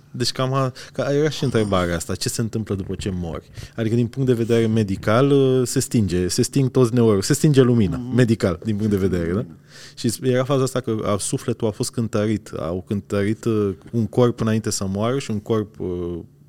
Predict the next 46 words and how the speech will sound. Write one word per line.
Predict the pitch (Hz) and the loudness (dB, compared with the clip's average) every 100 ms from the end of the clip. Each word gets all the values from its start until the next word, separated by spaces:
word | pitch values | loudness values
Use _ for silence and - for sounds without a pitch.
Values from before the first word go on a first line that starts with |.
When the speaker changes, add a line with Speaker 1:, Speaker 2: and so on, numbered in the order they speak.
| _ - | _ -14
Speaker 1:
adică | 95 104 | -8 -6
un | 95 107 | -4 0
om | 127 120 | 0 2
înainte | 110 110 | 0 -2
să | 101 101 | -6 -6
moară | 107 123 | -4 -4
și | 117 - | -4 -4
un | |
om | 110 | -4
după | 113 98 | -4 -6
ce | 95 | -6
a | 90 | -6
murit | 92 165 - - - - | -6 -6 -10 -20 -20 -18
și | - | -8
au | 127 | -2
dat | 135 | -2
seama | - 131 | -2 -4
că | 117 107 113 110 | -6 -8 -10 -8
erau | 107 107 123 | -4 0 0
nu | 120 | -2
știu | - | -6
câte | 120 - | -8 -6
grame, | 104 110 131 139 127 123 117 113 | -2 0 0 0 -2 -2 -4 -2
au | 120 | 0
dispărut | 123 127 - 123 107 | 0 0 0 -2 -2
din | 92 | -4
toată | 95 101 101 | -6 -4 -4
ecuația. | 95 98 90 - 73 - - - | -6 -6 -6 -8 -14 -18 -20 -20
Și | - | -16
spuneau | - 110 | -4 -2
ăștia | 113 117 | 0 0
că | |
au | 120 | 0
cântărit | 123 110 117 113 | 0 2 2 2
sufletul. | 123 - 85 82 - - - | 0 -2 -8 -10 -14 -20 -16
A | 98 | -12
fost | 95 | -8
un | 101 | -6
experiment | 95 - 101 101 | -6 -4 -4 -4
interesant. | 98 92 92 95 - 80 - - - - - | -6 -6 -6 -6 -8 -12 -14 -20 -20 -20 -12
Uh, | 87 | -6
Speaker 2:
Da. | 90 87 92 90 85 87 90 _ _ _ _ - - - - - | -4 -2 -6 -10 -16 -20 -20 _ _ _ _ -20 -16 -12 -10 -4
Speaker 1:
uh, | 139 | -2
da, | 139 104 | -2 -2
în | - 170 | 0 2
fine, | 156 113 120 123 | 2 0 0 -4